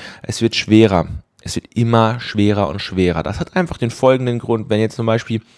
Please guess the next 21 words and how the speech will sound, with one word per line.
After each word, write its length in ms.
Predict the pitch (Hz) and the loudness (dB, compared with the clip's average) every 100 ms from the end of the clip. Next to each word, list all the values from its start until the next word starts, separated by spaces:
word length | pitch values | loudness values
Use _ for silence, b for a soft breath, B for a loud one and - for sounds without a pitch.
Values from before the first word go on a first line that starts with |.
| b b b | b b b
eine 220 | - 117 | 0 2
neue 200 | 120 135 | 4 4
Strategie 420 | 135 123 120 113 | 2 -2 -2 0
auf 60 | 113 | 2
den 140 | 110 | 0
Markt 240 | 101 92 - | 0 -2 -2
kommt. 300 | - 82 - | -8 -8 -6
Sagen 320 | - 127 127 | -2 -2 0
wir, 200 | 120 117 B B B 104 | 2 2 B B B -4
ähm, 400 | - 107 107 110 113 | 2 2 2 0 0
Blogging 460 | 107 113 127 131 127 | 8 10 10 6 0
ist 140 | 113 | 0
grad 220 | - 101 | 0 2
ganz 260 | - 165 - | 4 2 0
frisch 240 | - 139 | 0 0
auf 160 | 95 - | 0 0
den 140 | 98 | 2
Markt 260 | 117 151 - | 4 2 2
gekommen 540 | 131 - 135 131 135 - _ _ _ _ _ _ _ - | -6 2 2 2 -2 -6 _ _ _ _ _ _ _ -6
und 360 | 110 113 - 95 | -2 -2 -2 -2
wir, 340 | 104 107 | 2 4